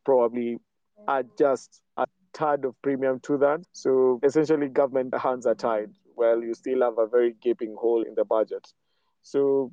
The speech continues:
some tough decisions are ahead of the new government, like Ali Khan and Charlie were mentioning, that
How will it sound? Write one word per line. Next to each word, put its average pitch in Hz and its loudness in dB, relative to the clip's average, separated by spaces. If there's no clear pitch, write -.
some 143 0
tough 151 -2
decisions 147 -2
are 123 2
ahead 131 -2
of 120 -2
the 123 -2
new 127 -6
government, 135 -2
like 113 -2
Ali 127 0
Khan 123 -2
and 113 -8
Charlie 120 -2
were 113 -2
mentioning, 123 -4
that 113 0